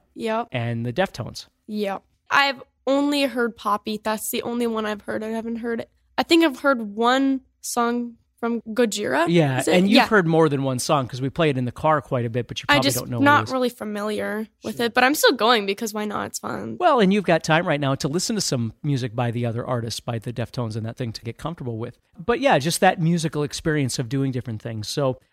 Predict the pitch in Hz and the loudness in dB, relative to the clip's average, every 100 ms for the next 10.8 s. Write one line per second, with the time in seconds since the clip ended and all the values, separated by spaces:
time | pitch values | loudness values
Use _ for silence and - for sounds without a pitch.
0 | - 208 202 339 330 269 262 - 208 208 | -2 0 4 4 4 -2 -4 2 2 2
1 | - 185 170 165 - 156 180 - _ _ | 0 2 4 2 -2 -4 -4 -4 _ _
2 | - 160 190 - 185 160 151 156 180 151 | -4 2 2 2 -2 0 0 4 6 4
3 | 147 - 147 143 131 - 214 170 147 143 | 2 -2 -4 0 0 2 0 2 2 2
4 | - 143 135 - 151 143 139 - 139 127 | 0 -2 -2 0 0 0 -2 -4 -6 -8
5 | - 131 127 123 _ _ - 127 139 139 | -4 -2 -2 -4 _ _ -14 -4 -2 -2
6 | 127 135 123 123 117 135 123 131 120 127 | 0 -2 0 -2 -2 -2 -4 -4 -4 -2
7 | 123 123 120 120 - 123 120 123 120 147 | -2 -2 -2 -4 -4 -2 -2 -2 -4 -2
8 | 139 123 143 143 131 120 113 135 156 139 | -2 -2 -4 -4 -6 -6 -6 -4 -4 -4
9 | - _ - 139 175 165 160 160 147 _ | -8 _ -6 0 4 2 2 0 0 _
10 | _ _ 135 180 208 175 170 | _ _ -2 0 2 0 0